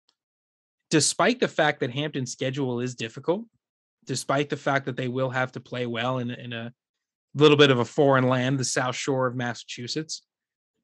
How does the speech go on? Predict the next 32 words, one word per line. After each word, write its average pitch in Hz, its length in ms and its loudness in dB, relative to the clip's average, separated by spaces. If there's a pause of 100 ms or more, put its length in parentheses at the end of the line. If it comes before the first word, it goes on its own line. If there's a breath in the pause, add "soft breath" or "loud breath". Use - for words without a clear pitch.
(120)
I'd 165 120 4
rather 208 200 8
be 135 100 4
Hampton 120 380 -2
here. 110 220 -8
There, 139 240 2
there's 143 240 4
too - 220 2
much 175 260 2
pressure 131 340 -6
on 117 140 -6
Potomac 117 520 -8 (580)
to 131 80 -2
try 139 240 4
to 131 80 4
pull 135 340 0
out 123 280 0
an 127 120 -6
extra 120 280 -8
point. 131 360 -4
And 139 100 -2
it 156 140 -2
could 196 260 0
be, 185 240 0
Dan, 117 360 -8 (760)
that 139 240 2
that 156 220 2
overtime 143 560 2
game, 127 360 -6 (640)
that 131 160 -4
one 131 200 0
point, 143 400 -4